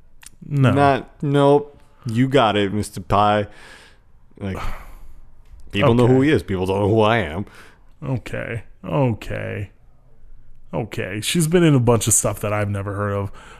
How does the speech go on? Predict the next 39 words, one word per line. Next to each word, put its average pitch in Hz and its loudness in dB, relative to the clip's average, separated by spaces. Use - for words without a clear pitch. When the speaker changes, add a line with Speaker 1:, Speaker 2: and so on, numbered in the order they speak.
Speaker 1:
Blue 127 8
Valentine, 127 4
My 117 4
Week 113 2
with 107 2
Marilyn 113 4
Monroe, 110 4
Manchester 113 2
by 113 0
the 101 0
Sea, 110 4
Brokeback 107 -2
Mountain, 110 -2
The 113 -2
Greatest 113 0
Showman. 113 2
That 123 4
must 127 4
be 117 2
the 107 2
recent 104 -2
one 101 -4
that 104 -6
she - -8
was 107 0
Speaker 2:
That's 104 2
Speaker 1:
in. 104 -4
Speaker 2:
gotta 90 -2
be 87 -4
it, 87 -8
yeah. 92 -8
Speaker 1:
Yeah, 104 -4
she's 113 -4
been 127 4
in 120 4
a 110 4
lot 110 6
of 104 2
shit. - 0